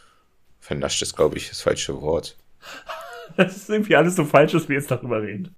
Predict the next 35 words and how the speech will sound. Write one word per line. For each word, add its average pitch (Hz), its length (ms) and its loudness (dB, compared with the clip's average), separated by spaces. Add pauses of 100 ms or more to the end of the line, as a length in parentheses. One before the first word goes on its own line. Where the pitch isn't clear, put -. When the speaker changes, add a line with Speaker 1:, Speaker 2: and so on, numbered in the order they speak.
Speaker 1:
Okay. 78 560 0 (1300)
Wir - 200 0
überspringen 107 640 4
mal 104 160 8
Bill 107 100 -6 (100)
Cosby - 400 2
und 87 160 -4
gehen, 92 360 4 (1120)
äh, 92 340 10 (120)
zu 139 260 0
Bambi. 123 540 -2 (400)
Ganz 139 320 2
kurz. 135 320 8
Speaker 2:
Ja, 143 120 2
aber 156 160 -2
ich - 240 -14 (100)
Speaker 1:
Hab 131 160 6
ich 147 160 -2
nicht 139 180 -2
gesehen. 120 460 2
Ich 113 180 -4
hab 110 140 -4
sowieso, 101 320 0
glaub 85 180 4
ich, - 140 -4
in 87 40 -4
meinem 85 100 -4
ganzen 98 280 -2
Leben, 92 220 0
glaub 87 140 2
ich, 87 140 -4
nur 80 120 -2
fünf 98 300 -6
Disney-Filme 76 560 -2
gesehen. - 400 -6